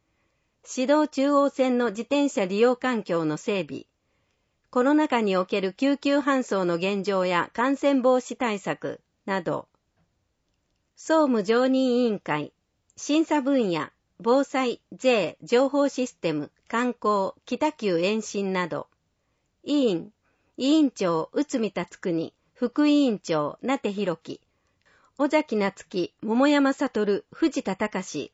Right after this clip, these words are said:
岡澤聡。審査議案、条例一件、予算二件、その他二件。条例制定、箕面市地方税法の改正に伴う関係条例の整備に関する条例。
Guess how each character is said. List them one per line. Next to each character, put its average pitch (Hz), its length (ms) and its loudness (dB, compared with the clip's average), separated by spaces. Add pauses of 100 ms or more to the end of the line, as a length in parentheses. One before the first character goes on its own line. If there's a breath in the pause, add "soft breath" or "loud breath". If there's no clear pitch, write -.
(100)
岡 233 220 0
澤 285 240 2
聡。 - 540 -6 (880)
審 302 320 0
査 294 180 -2
議 247 220 -2
案、 156 240 -6 (100)
条 277 300 2
例 285 240 2
一 247 160 -6 (100)
件、 160 380 -4
予 285 180 0
算 208 320 -2
二 190 120 -4
件、 156 320 -6 (180)
そ 254 200 -2
の 285 140 0
他 170 140 -4
二 175 160 -4
件。 147 320 -8 (960)
条 285 280 4
例 262 220 4
制 233 280 -2
定、 202 440 -4 (640)
箕 240 120 6
面 294 200 4
市 208 180 -4
地 233 160 0
方 294 240 4
税 277 260 4
法 220 200 -2
の 185 140 2
改 277 240 0
正 277 220 4
に 254 140 2
伴 233 440 0
う - 120 -8
関 285 240 0
係 294 240 4
条 262 280 4
例 190 160 2
の 180 140 0
整 320 220 2
備 208 140 -2
に 180 120 -2
関 208 260 -2
す 208 120 -6
る 165 140 -2
条 170 260 0
例。 151 340 -2